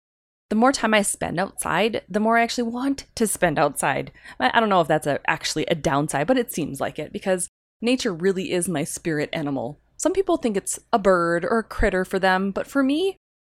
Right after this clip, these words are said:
it's the whole darn thing. I don't care what it is. I've always loved being outside, exploring and running wild through the trees,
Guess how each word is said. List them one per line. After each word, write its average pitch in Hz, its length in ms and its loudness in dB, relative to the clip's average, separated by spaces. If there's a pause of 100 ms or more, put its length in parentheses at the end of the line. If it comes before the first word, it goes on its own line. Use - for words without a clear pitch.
it's 349 220 0
the 226 140 2
whole 160 160 0
darn - 220 -6
thing. 82 280 -10 (140)
I 254 100 4
don't 233 140 2
care 160 140 0
what 139 120 -6
it - 140 -10
is. - 280 -6 (400)
I've 196 140 -2
always 240 380 4
loved 165 180 2
being 170 180 0
outside, 143 460 -4
exploring 160 720 -2
and 127 120 -2
running 156 260 0
wild 147 340 4
through 170 120 -2
the 165 80 -6
trees, 147 520 -4